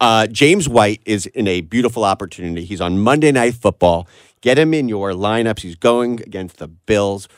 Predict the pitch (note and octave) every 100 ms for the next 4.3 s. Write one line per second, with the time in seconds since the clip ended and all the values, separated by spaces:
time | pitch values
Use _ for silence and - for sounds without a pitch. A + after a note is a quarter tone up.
0 | _ - G2 F#2+ F#2 F#2+ _ _ G2+ F2
1 | G#2 G2 F#2 G#2 - - G2 G2+ A#2 -
2 | A#2 A#2 - G#2+ F#2+ F2 D2 C#2 _ _
3 | _ _ _ _ _ - - G2+ F#2+ F#2
4 | F2+ E2+